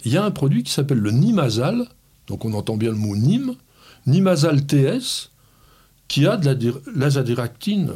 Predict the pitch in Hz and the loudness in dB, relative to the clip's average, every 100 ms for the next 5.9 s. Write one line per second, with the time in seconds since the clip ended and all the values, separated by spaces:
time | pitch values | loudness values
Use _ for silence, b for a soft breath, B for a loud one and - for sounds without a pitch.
0 | 87 - _ - 95 127 135 - _ - | -12 -20 _ -14 -4 -2 -2 -8 _ -10
1 | - 107 104 95 95 85 85 156 220 - | -6 -6 -6 -8 -10 -8 -6 -4 -4 -6
2 | _ _ b b b b b b b 147 | _ _ b b b b b b b 0
3 | 143 165 196 175 - 147 131 123 240 - | 2 0 0 -2 0 4 4 4 0 0
4 | 156 170 143 - 254 247 190 180 196 147 | 0 0 -4 -6 -6 0 2 4 4 2
5 | - 196 180 143 123 123 147 123 | 0 -2 -2 0 -2 -2 -2 0